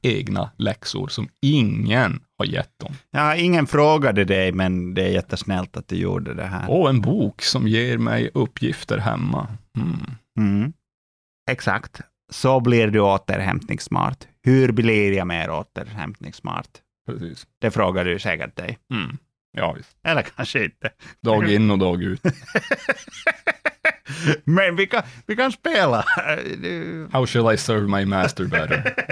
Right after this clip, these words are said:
Speaker 1: Det är såna frågor jag ställer mig, självklart.
Speaker 2: Och så här, så här skriver, eh, de i inledningen. Ja. Det här är en,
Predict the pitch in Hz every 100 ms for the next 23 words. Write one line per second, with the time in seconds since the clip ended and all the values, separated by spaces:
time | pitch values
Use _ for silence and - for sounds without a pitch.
0 | - - 92 - 87 87 90 87 87 -
1 | 92 95 90 - - - 101 - - _
2 | - - _ - 185 185 208 208 185 117
3 | - _ 120 151 156 175 135 - 131 120
4 | 101 95 90 95 82 71 73 71 110 107
5 | 110 107 98 107 92 85 82 82 117 131
6 | _ _ _ _ _ _ _ 113 92 85
7 | - _ _ _ _ _ _ _ _ -
8 | - 127 113 117 101 101